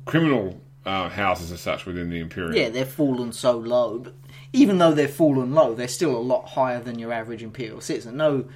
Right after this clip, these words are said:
Speaker 2: navigator house is gonna be living in hovels, you know, digging ditches with their hands.
Speaker 1: Yeah.
Speaker 2: Even the poorest navigator is still gonna live in opulent luxury compared to the average citizen.
Speaker 1: Just maybe avoiding some of the scrutiny of the emp-, of the Imperium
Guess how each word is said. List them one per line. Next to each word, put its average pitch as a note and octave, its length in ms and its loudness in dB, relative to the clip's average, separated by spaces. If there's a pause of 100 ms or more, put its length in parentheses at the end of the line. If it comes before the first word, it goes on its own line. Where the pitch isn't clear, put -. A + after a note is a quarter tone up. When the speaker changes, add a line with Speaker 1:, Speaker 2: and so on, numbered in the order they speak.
(160)
Speaker 2:
navigator C3 540 -2
house C3 260 -4
is B2+ 100 -8
gonna B2 180 -8
be A#2+ 120 -8
living B2 300 -6
in A#2 100 -10
hovels, A#2+ 680 -6 (520)
you C3+ 60 -10
know, A#2+ 120 -8 (120)
digging C3 300 -2
ditches C3 420 -6
with A#2+ 140 -8
their G#2+ 160 -4
hands. - 520 -8 (120)
Speaker 1:
Yeah. G3+ 260 -2
Speaker 2:
Even D3+ 240 0
the C3+ 80 0
poorest D3 640 0
navigator B2+ 540 -2
is B2+ 80 -6
still D3+ 200 0
gonna B2 200 -4
live B2 180 -4
in A#2+ 100 -8
opulent A2+ 520 -10
luxury A#2 500 -8
compared B2 340 -8
to A#2+ 60 -16
the A#2 80 -8
average G2 240 -10
citizen. - 280 -4
Speaker 1:
Just G#2 80 -6
maybe G2+ 280 0
avoiding F#2+ 440 -2
some G2 180 -6
of F2 120 -6
the F2+ 320 -4 (420)
scrutiny G2+ 520 2
of F2+ 180 -8
the F#2+ 120 -2
emp-, F2+ 300 -6
of F#2 120 -8
the F#2+ 80 -4
Imperium F2 400 -6